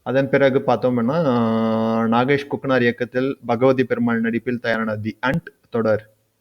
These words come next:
இன்று Sony Live ஓ டி டி தளத்தில் வெளியாகி உள்ளது. இது ராஜீவ்காந்தி அசாசினேஷனை பத்தின ஒரு திரைப்படம்.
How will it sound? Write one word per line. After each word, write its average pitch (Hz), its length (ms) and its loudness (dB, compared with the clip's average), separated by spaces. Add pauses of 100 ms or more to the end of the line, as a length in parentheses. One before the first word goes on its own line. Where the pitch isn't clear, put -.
(140)
இன்று 123 400 0
Sony 131 40 0
Live 120 220 2
ஓ 113 140 0
டி 117 120 -2
டி 113 120 -2
தளத்தில் 107 360 -2
வெளியாகி 107 360 0
உள்ளது. 101 540 -4 (160)
இது 110 400 0
ராஜீவ்காந்தி 117 500 2
அசாசினேஷனை 117 680 -2
பத்தின 110 340 -4
ஒரு 104 540 -4 (800)
திரைப்படம். 117 600 -2